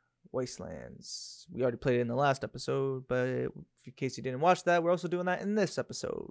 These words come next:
because these episodes are long and they're, uh,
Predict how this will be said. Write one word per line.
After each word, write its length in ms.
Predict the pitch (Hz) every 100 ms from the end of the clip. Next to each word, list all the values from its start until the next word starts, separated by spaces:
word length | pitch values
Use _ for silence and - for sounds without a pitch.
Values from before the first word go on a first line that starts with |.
| -
because 760 | - - 50 - - - - -
these 140 | 127
episodes 320 | 131 139 123 123
are 60 |
long 320 | 139 185 202 214
and 500 | 135 120 117 117 -
they're, 180 | - - - _ -
uh, 60 | -